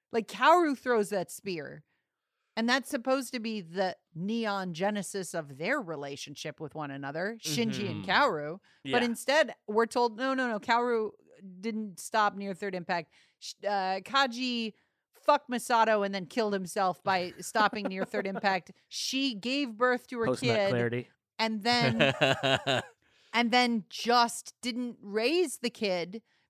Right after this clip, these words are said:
Speaker 1: Because if the one thing we know about Misato is that she's, like, not willing to take on a ward,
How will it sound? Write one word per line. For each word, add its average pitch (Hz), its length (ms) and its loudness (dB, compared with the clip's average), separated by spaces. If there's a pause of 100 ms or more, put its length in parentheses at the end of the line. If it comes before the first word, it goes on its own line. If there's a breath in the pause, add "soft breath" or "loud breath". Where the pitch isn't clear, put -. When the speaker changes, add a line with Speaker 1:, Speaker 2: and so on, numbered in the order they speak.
Speaker 1:
Because 247 280 0
if 233 140 -2
the 220 120 -2
one 220 300 -2
thing 226 200 -2
we 220 120 -4
know 214 160 0
about 202 220 0
Misato 196 580 2
is 175 120 -6
that 190 180 -8
she's, 214 320 -8
like, 208 240 4
not 196 240 -2
willing 226 320 -4
to 214 80 -6
take 214 340 -4
on 226 400 0 (140)
a 190 100 4
ward, 175 520 -2